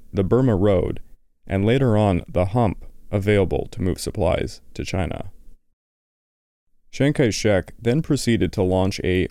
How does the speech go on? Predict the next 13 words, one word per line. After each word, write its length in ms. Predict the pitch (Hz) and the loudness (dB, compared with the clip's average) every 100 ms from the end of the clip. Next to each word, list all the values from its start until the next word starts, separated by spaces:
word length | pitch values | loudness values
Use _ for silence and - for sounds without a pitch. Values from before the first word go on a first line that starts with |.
| - | -6
winter 480 | 113 120 - 135 - | -2 -2 0 0 0
offensive 680 | - - 98 - 60 - - - | 0 0 -2 -2 -6 -6 -10 -4
on 100 | 101 | 0
multiple 460 | 123 151 151 123 | 0 0 0 -2
fronts 500 | 104 107 82 - - - | 0 -2 -2 -4 -12 -8
in 120 | 101 | -2
an 140 | 107 101 | 0 0
attempt 520 | 92 131 127 120 - | -2 0 0 -2 -6
to 100 | 120 | -4
bog 340 | 98 98 95 - | 2 2 2 0
down 380 | 90 80 64 - | 0 0 -4 -6
the 100 | 90 | -6
Japanese. 840 | 107 87 - 73 80 - - - | -2 -2 -2 -6 -6 -8 -12 -16